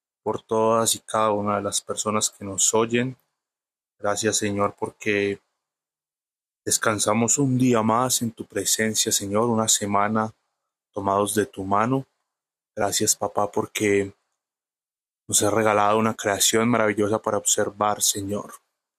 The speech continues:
Y quiero pedirte, Espíritu Santo, que vengas y desciendas a nuestros corazones, que seas tú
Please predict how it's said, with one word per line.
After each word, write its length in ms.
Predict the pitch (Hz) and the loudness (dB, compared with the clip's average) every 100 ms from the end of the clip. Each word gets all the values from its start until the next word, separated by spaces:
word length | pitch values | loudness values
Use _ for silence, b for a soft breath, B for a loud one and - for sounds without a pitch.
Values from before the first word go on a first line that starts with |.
| _ _ _ _ _ B B - - | _ _ _ _ _ B B -20 -12
Y 80 | 104 | -2
quiero 240 | 117 110 | 2 2
pedirte, 400 | 107 104 101 113 | 2 2 0 0
Espíritu 500 | - - 110 107 107 | -2 0 -2 -4 0
Santo, 540 | - 117 120 127 127 | 0 2 2 0 -4
que 160 | - 110 | -2 0
vengas 400 | 104 107 113 110 | 2 2 2 2
y 60 | 104 | 2
desciendas 500 | 95 - 113 117 113 | 2 2 2 2 2
a 40 | |
nuestros 300 | 104 - 110 | 0 0 -2
corazones, 880 | - 101 98 - 107 131 139 - - b b b b _ - | -2 -2 0 2 0 0 0 -2 -4 b b b b _ -8
que 120 | 101 | 0
seas 400 | 120 127 - - | 2 4 2 2
tú 340 | 139 107 98 | 2 2 -2